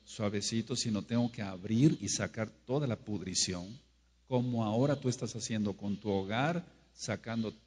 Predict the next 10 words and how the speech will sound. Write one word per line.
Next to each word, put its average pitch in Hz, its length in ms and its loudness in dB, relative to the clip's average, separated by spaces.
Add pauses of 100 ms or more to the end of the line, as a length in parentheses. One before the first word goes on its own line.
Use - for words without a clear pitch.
(100)
todo 123 200 4
lo 107 160 2
que 104 140 -10
contamina 104 1000 2
tu 110 100 -2
hogar 110 560 2 (140)
en 104 140 -4
lo 104 60 0
espiritual. 98 720 -2 (1300)
Bueno, 120 320 8